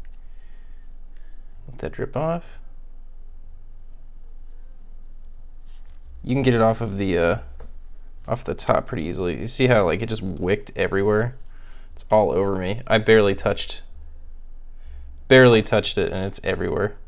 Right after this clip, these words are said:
I'm just gonna let that dry. See if I can get most of that off the top.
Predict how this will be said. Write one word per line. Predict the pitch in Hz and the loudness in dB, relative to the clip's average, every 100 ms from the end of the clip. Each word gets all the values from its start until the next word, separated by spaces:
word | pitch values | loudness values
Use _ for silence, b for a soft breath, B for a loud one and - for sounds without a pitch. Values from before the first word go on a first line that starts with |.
| - b b b - | -12 b b b -10
I'm | |
just | - | -8
gonna | - | -6
let | - | -2
that | - - | -2 -2
dry. | - - - - - - - - B B B B B B B - - - - - - - - - - - - - - - - - - - B B B B B B | -2 -2 -2 -4 -6 -6 -6 -6 B B B B B B B -8 -6 -4 -6 -6 -8 -10 -8 -4 -4 -4 -4 -4 -4 -6 -8 -6 -8 -8 B B B B B B
See | - - 101 | -4 -4 -4
if | - | -4
I | |
can | - | -4
get | - - | -2 -2
most | 90 - - | -2 -4 -2
of | |
that | 65 78 | -2 0
off | 78 - | -2 -4
the | - | -8
top. | - 82 76 | -4 0 0